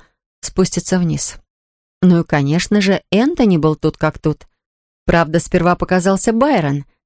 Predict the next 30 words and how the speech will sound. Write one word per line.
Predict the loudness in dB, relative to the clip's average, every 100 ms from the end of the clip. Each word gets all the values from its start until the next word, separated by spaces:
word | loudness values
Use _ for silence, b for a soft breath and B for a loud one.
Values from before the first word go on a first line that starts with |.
| _ _
нёсший | 2 2 2 0
на | 0
плече | 2 0 2
обрезки | 2 2 0 -2
дерева, | 0 0 0 -4 -10 _ _
но | 0
Байрон | 2 2 2 0 -2
тотчас | -2 -2 -2 0
же | 0
прошёл | 0 -2 0 0
на | 2 2
лестничную | 0 -2 -4 -2 -2 -2
площадку, | 0 0 -2 -2 -4 -2 0
а |
вот | 0 0
Энтони, | -2 -2 0 -4 -4 -12 _ _
в | 2
низко | 4 4 0 -2
надвинутой | 0 0 2 2 0
на | 0 0
лоб | 0 -2
шапке | -2 -4 -4 -4
и |
с | -2
молотком | 0 0 0 -2
в | -2
руках, | -2 -6 -8 _ _ _ _ _ -2
застыл | 0 0 0 0
на | 0 0
пороге. | 0 0 -2 -6